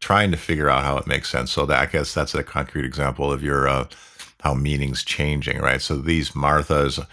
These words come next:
are now thinking of climate change and environmental issues in addition to all their other social justice and social service duties. And so that's a great, that's kind of a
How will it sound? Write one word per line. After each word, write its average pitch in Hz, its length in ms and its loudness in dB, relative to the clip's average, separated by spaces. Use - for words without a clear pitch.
are 76 120 4
now 76 380 2
thinking 80 340 0
of 69 180 -2
climate 76 420 0
change 71 720 -4
and 73 160 0
environmental 71 680 0
issues 67 640 -4
in 82 80 4
addition 76 420 2
to 71 300 0
all 71 160 2
their 73 180 2
other 71 180 0
social 67 600 -2
justice 73 440 0
and 69 100 -4
social 71 380 -4
service 69 720 -2
duties. 69 480 0
And 92 120 2
so 107 120 6
that's 98 240 4
a 92 40 2
great, 78 380 2
that's - 360 0
kind 90 300 2
of 76 140 2
a 67 240 0